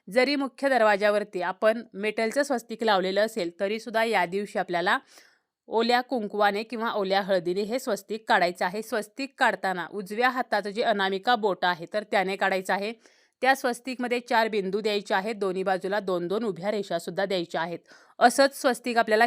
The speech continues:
किचनमध्ये सुद्धा काढायचं आहे आणि आपल्या तिजोरीवरती सुद्धा काढायचं आहे आणि या स्वस्तिक चिन्हाला हळदी कुंकू अक्षता फूल अर्पण करायचं आहे. धूप अगरबत्तीने ओवाळून स्वस्तिकची पूजा आपल्याला करायची आहे. यानंतर आपला जो मुख्य दरवाजा आहे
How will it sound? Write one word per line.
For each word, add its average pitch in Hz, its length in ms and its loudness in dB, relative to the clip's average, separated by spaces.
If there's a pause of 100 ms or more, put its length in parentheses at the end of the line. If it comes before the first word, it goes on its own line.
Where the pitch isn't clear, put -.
(140)
किचनमध्ये 220 520 0
सुद्धा 208 300 4
काढायचं 196 400 2
आहे 185 260 0 (440)
आणि 202 180 0
आपल्या 208 240 4 (100)
तिजोरीवरती 196 600 2
सुद्धा 190 280 2
काढायचं 202 380 2
आहे 190 160 2
आणि 214 180 -2
या 240 140 2
स्वस्तिक 233 580 -6
चिन्हाला 196 460 2
हळदी 196 300 0
कुंकू 208 380 -2
अक्षता 202 480 2
फूल 208 240 -2
अर्पण 208 280 0
करायचं 196 340 0
आहे. 202 240 0 (400)
धूप 240 300 2
अगरबत्तीने 214 600 0
ओवाळून 196 500 6
स्वस्तिकची 202 640 -6
पूजा 196 360 -2
आपल्याला 175 300 0
करायची 185 340 0
आहे. 160 240 -4 (880)
यानंतर 226 520 4
आपला 214 280 4
जो 214 140 0
मुख्य 214 320 -4
दरवाजा 202 360 6
आहे 190 180 0